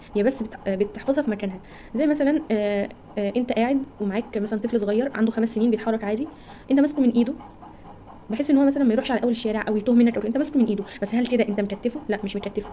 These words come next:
هو بيتحرك، ممكن يمشي، ممكن يقعد، ممكن يقف، مش مأيد حركته، لكن انت مثبته في مكانه. ده، ده فكره الميزنتري، يعني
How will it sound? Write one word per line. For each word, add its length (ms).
هو 40
بيتحرك، 320
ممكن 200
يمشي، 180
ممكن 240
يقعد، 200
ممكن 200
يقف، 140
مش 100
مأيد 180
حركته، 340
لكن 220
انت 120
مثبته 400
في 80
مكانه. 200
ده، 180
ده 60
فكره 240
الميزنتري، 400
يعني 140